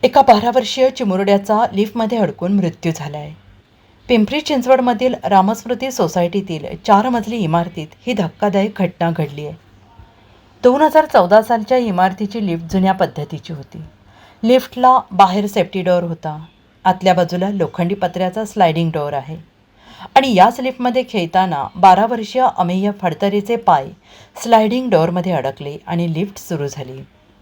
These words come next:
प्रत्यक्षात सर्वांनी पाहिलं तेव्हा अमेयचे पाय तिसऱ्या आणि चौथ्या मजल्याच्या मधोमध फसले होते आणि चेहरा चौथ्या मजल्यावर.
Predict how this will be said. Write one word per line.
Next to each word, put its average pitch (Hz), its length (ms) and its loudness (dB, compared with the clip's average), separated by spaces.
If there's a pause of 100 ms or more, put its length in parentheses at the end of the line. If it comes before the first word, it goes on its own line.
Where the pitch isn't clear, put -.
(420)
प्रत्यक्षात 294 500 4
सर्वांनी 226 380 2
पाहिलं 190 400 0 (100)
तेव्हा 202 300 0
अमेयचे 196 480 0
पाय 214 220 -2
तिसऱ्या 170 500 -2 (160)
आणि 185 260 0
चौथ्या 196 380 0
मजल्याच्या 185 500 -2
मधोमध 175 380 -2 (120)
फसले 147 300 -4
होते 139 340 -12 (360)
आणि 170 180 0
चेहरा 170 440 0 (420)
चौथ्या 208 340 4
मजल्यावर. 139 500 -2